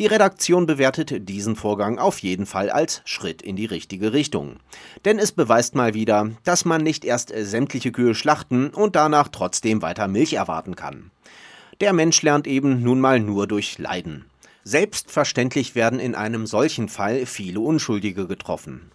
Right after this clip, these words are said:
Gerade den Mitarbeitern aus der Automobilbranche ist der grüne Kult wohl kaum vorzuwerfen.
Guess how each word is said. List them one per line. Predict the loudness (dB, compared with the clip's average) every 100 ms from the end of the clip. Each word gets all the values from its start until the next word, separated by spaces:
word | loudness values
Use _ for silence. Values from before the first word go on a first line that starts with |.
| _ -20 -20 -6
Gerade | 0 4 4 2
den | 2 2
Mitarbeitern | 4 2 2 2 0 0
aus | 0 0
der | 0 0
Automobilbranche | 0 -2 -2 2 2 2 0 0 0 -4 -4
ist | -6 -2
der | -2 -2
grüne | 0 0 0
Kult | 2 2 4
wohl | 2 0
kaum | 0 -4 -2 -2
vorzuwerfen. | 0 0 0 -6 -6 -8 -12 -18